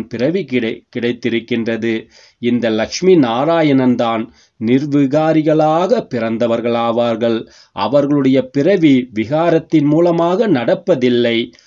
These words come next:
அவர்கள் சக்தியுகத்திலே அவர்கள் தூய்மையாக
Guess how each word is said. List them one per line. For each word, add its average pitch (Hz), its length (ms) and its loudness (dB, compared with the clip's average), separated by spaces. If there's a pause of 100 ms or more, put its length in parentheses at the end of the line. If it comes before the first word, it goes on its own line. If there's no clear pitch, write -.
(140)
அவர்கள் 110 480 -2 (220)
சக்தியுகத்திலே 120 1120 -2 (380)
அவர்கள் 107 460 -4
தூய்மையாக 165 920 2